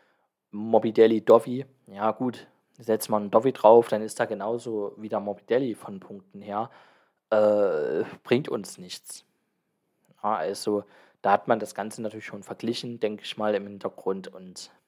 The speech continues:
ja. Ähm, dann hat er ja vor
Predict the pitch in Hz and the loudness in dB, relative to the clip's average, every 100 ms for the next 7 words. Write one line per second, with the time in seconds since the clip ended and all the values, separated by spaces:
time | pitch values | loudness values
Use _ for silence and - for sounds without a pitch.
0 | _ _ - 175 - _ _ _ _ _ | _ _ -16 -16 -16 _ _ _ _ _
1 | _ _ _ _ _ _ - 117 120 113 | _ _ _ _ _ _ 4 4 4 0
2 | 113 113 123 110 107 110 - 104 104 104 | 2 4 4 4 4 2 -2 0 0 -2